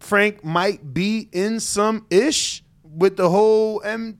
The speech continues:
T whatever. I'm not gonna finish letters 'cause I hear they're gagging orders. <laughs> But you know what we're talking about.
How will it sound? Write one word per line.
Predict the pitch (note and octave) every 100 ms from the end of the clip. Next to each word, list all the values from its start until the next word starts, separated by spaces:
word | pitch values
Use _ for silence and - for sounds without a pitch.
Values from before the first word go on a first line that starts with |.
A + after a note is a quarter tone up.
| -
T | B3 A#3+ A#3 A3+ A3
whatever. | G#3 A3 A#3 C#4+ E4 E4
I'm | A#3+
not | A3+ G#3+
gonna | G#3
finish | G3+ A3 A3 -
letters | G3+ B3+ D#4+ D#4
'cause | - F#3+ D#3 D3+
I | F3
hear | F3 F3 G3+
they're | F#3
gagging | C#3+ F3 G#3 A3+ A#3+
orders. | A3+ B3+ D4+ D4+ - - C#4 - -
<laughs> | A#3+ B3 - D3+
But | C#3+ A#3+ A3 - _ _
you | - A#2+ F3+ D4+
know | B3+ G#3+
what | G3+ F#3
we're | E3+ E3+
talking | A3 G#3 E3 C#3+
about. | C3+ A2+ G#2